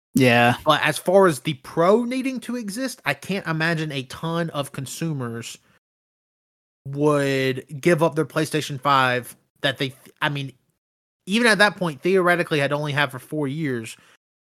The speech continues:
Speaker 2: which is not the case with a lot of people, 'cause we were all extremely lucky to get our PlayStation fives day one.
Speaker 1: Oh, yeah.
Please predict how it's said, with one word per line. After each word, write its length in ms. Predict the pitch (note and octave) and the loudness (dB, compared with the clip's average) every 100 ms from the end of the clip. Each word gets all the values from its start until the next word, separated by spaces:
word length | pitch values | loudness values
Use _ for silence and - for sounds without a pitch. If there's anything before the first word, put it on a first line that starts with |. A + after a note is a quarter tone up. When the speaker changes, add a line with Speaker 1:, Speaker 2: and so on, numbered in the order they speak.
| _ | _
Speaker 2:
which 180 | C#3 D3+ | -4 -4
is 100 | A#2 | -6
not 180 | B2+ - | -4 -4
the 80 | G3 | -4
case 300 | A#3+ A#3+ - | -2 -2 -4
with 140 | E3 | -8
a 40 | E3 | -2
lot 200 | E3 E3+ | 0 0
of 60 | |
people, 480 | - F#3+ - A2 A2 _ _ _ | -2 -8 -8 -10 -10 _ _ _
'cause 140 | - B2+ | -12 -2
we 100 | F3 | 2
were 100 | F3+ | 4
all 160 | E3 | 4
extremely 520 | B2+ - - E3+ G#3 G#3+ | 0 -6 -6 -2 0 4
lucky 320 | G#3 G3 D#3+ | 4 2 -2
to 80 | C#3+ | -4
get 120 | D3 | -2
our 60 | C#3 | -2
PlayStation 460 | D3+ D3+ D3+ D3 | -2 -2 -4 -6
fives 280 | C#3+ D3 C3 | -4 -4 -2
day 140 | D3 C#3+ | -4 -6
one. 400 | D3 D3+ A#2 A2+ _ - | -6 -6 -6 -10 _ 2
Speaker 1:
Oh, 140 | C3+ | 4
yeah. 300 | D#3 A#2 F#2+ | 6 4 0